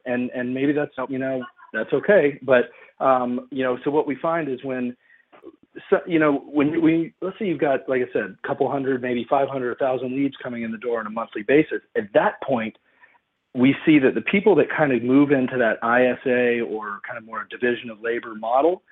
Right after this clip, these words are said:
um, dealing with internet leads, the volume can be, can be a little overwhelming at times. And so having a few people that are managing the inflow, the first ones coming in the door, that kind of customer care specialist, I S A, whatever you wanna call it, uh,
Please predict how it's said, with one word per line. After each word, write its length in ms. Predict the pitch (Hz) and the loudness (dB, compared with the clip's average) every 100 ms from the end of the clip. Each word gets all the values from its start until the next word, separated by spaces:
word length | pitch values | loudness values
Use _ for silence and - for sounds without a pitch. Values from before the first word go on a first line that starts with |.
| - - - | -20 -20 -4
um, 360 | 127 113 110 107 | 0 2 0 -2
dealing 220 | 143 190 | -2 0
with 100 | 214 | 0
internet 400 | 220 220 170 131 | 0 0 0 0
leads, 360 | 160 196 135 110 | -2 -2 -2 -4
the 80 | 113 | -2
volume 580 | 131 156 190 123 113 113 _ _ - | 2 2 2 -2 -4 -6 _ _ -12
can 160 | 135 123 | -8 -2
be, 300 | 123 120 104 | -2 -2 -8
can 120 | - | -6
be 180 | 123 123 | -2 2
a 180 | 117 110 | 2 2
little 240 | 123 123 | 2 2
overwhelming 640 | 120 120 120 120 175 180 113 | 2 -2 -2 -2 0 0 -4
at 100 | - | -6
times. 360 | 123 120 110 107 | -6 -4 -4 -6
And 100 | 110 | -6
so 260 | 135 123 110 - - - | -2 0 -2 -6 -20 -2
having 340 | 156 160 180 | 4 4 4
a 60 | 147 | 2
few 200 | - 147 | 0 -2
people 380 | 139 151 135 117 | -2 -2 0 0
that 120 | 107 | 0
are 120 | 104 | -2
managing 680 | 104 117 131 135 117 123 107 | -2 -2 0 -2 -2 -6 -4
the 240 | 107 - | -6 -2
inflow, 520 | 135 147 - 127 101 | 0 0 0 0 0
the 100 | 98 110 | -4 -2
first 300 | 143 143 - | 2 2 2
ones 240 | 139 127 110 | -6 -6 -6
coming 220 | 131 117 | -6 -4
in 80 | 113 | -6
the 80 | 107 | -2
door, 260 | 120 113 | 2 4
that 140 | 101 - | 2 -2
kind 160 | - | -8
of 60 | 107 | -8
customer 440 | - 135 - 123 113 | -4 -4 -4 -8 -6
care 220 | - 127 120 | -2 0 0
specialist, 500 | - 120 - 117 - | 0 -2 -2 -4 -2
I 220 | 110 113 | 0 0
S 80 | 110 - | -2 -2
A, 200 | 120 113 | -2 -2
whatever 280 | 110 107 110 | -4 -4 -6
you 80 | |
wanna 120 | 104 101 | -6 -2
call 300 | - 175 135 | 2 4 4
it, 120 | 113 _ _ _ - | 0 _ _ _ 2
uh, 280 | 127 117 | 6 6